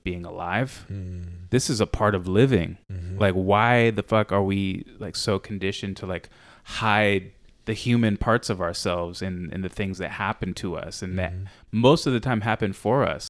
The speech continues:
Speaker 1: Like, I don't say it often, but it's like, losing my mother allowed me to tap into who I truly am. I used to be so, like, codependent. My, me and my mom's relationship was very codependent.
Speaker 2: Mm-hmm.
Speaker 1: Like,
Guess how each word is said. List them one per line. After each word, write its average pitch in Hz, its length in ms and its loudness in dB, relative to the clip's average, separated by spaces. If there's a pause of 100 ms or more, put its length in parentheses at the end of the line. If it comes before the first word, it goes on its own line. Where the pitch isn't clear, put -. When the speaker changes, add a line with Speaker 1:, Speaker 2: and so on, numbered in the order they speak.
(120)
Speaker 1:
Like, 110 220 2
I 110 80 4
don't 113 240 2
say 113 180 4
it 101 120 2
often, 104 400 -2
but 95 160 2
it's - 180 -6
like, 87 320 -4
losing 104 720 2
my 95 140 -4
mother 98 480 0
allowed 98 340 0
me 101 120 -2
to 85 100 -4
tap - 340 -6
into 95 280 -8
who 95 180 -4
I 87 100 -4
truly 82 400 -8
am. 90 380 -6 (120)
I 104 120 0
used 113 220 0
to 98 60 -6
be 92 120 -4
so, 92 240 -4
like, 80 240 -8
codependent. 101 680 -2
My, 92 260 -6
me 117 140 -2
and 110 100 0
my 98 100 -2
mom's 92 340 -6
relationship 92 580 -6
was 92 120 -8
very 104 280 0
codependent. 76 640 -8
Speaker 2:
Mm-hmm. - 80 -10
Speaker 1:
Like, 87 240 -6